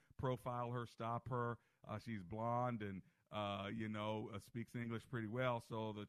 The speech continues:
chances of her getting deported are, are, are lower than maybe somebody with brown skin and a heavy accent. But still, the fact remains, there are a lot of immigrants in our country, uh, that are here and not really legally.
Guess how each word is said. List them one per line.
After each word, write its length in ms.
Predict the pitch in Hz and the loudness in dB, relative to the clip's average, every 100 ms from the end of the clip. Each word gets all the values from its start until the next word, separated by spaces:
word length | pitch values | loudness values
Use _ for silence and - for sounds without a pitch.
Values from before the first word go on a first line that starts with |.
| - | -4
chances 380 | 127 127 127 107 | -2 -2 -4 -6
of 120 | 98 | -4
her 180 | 120 120 | -2 -2
getting 420 | 107 113 110 107 | -2 -4 -4 -4
deported 680 | 107 98 - 123 123 117 101 - - _ - | -6 -6 -2 0 0 -2 -4 -8 -20 _ 0
are, 240 | 107 104 | 2 2
are, 380 | - 107 104 107 85 - | 0 0 0 -2 -6 -6
are 180 | 107 104 | -2 0
lower 520 | 101 113 123 120 110 | 0 2 4 2 0
than 260 | 104 107 107 | -2 -2 -2
maybe 300 | 107 104 104 | -2 -2 -4
somebody 600 | - 110 107 104 104 101 - _ - | -6 -4 -2 -2 -2 -4 -6 _ -6
with 180 | 110 - | -6 -4
brown 280 | 110 107 | -2 -2
skin 260 | 101 - 110 | -6 -6 -4
and 160 | 104 98 | -4 -4
a 100 | 110 | -4
heavy 200 | 101 101 | -4 -4
accent. 540 | 107 110 110 - 98 98 | -2 -2 -2 -6 -8 -8
But 140 | - - | -10 -12
still, 300 | - 160 160 | -4 -2 0
the 240 | 123 113 - | 0 -2 0
fact 260 | 127 117 - | 0 0 -2
remains, 440 | 107 123 110 95 - | -4 -4 -4 -8 -8
there 140 | 127 107 | -4 -4
are 140 | 101 | -4
a 80 | 101 | -4
lot 320 | 107 113 117 _ _ _ _ | -4 -4 -6 _ _ _ _
of 340 | 113 110 104 95 _ 117 | 0 2 2 -2 _ -4
immigrants 520 | 117 110 101 98 - - | -2 -4 -6 -8 -10 -8
in 60 | 107 | -6
our 140 | 95 - | -6 -8
country, 560 | - 143 151 - 185 190 - _ _ - | -6 -4 -4 -8 -8 -8 -10 _ _ -6
uh, 300 | 104 104 101 | -2 0 0
that 180 | 110 107 | -2 0
are 140 | 104 - | -2 -2
here 680 | 123 113 110 110 110 107 - 104 107 110 | -4 -2 0 0 0 -2 -6 -12 -10 -4
and 140 | 110 | -2
not 180 | 117 143 190 | -2 -4 -6
really 220 | 214 220 | -6 -6
legally. 500 | 196 277 403 294 107 | -4 -4 -4 -6 -10